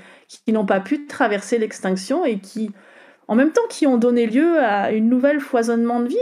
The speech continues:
Nous, nous ne serions pas là sur, de cette manière sur la planète si, à la dernière extinction, les dinosaures n'avaient pas disparu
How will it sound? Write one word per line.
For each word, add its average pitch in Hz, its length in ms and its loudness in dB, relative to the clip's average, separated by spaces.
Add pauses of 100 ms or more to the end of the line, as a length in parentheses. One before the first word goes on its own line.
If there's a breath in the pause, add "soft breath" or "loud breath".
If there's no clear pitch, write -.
Nous, 269 140 2
nous 202 140 -2
ne 220 40 -2
serions 226 400 -2
pas 220 140 -2
là 262 200 2
sur, 208 460 -8 (480 loud breath)
de 208 60 -4
cette 226 240 -2
manière 220 260 0
sur 247 140 -4
la 202 120 0
planète 214 420 -2
si, - 340 -6
à 226 60 2
la 196 100 0
dernière 196 320 -2
extinction, 196 640 -4
les 233 120 0
dinosaures 196 440 -2
n'avaient 202 240 -2
pas 208 160 0
disparu 202 580 -2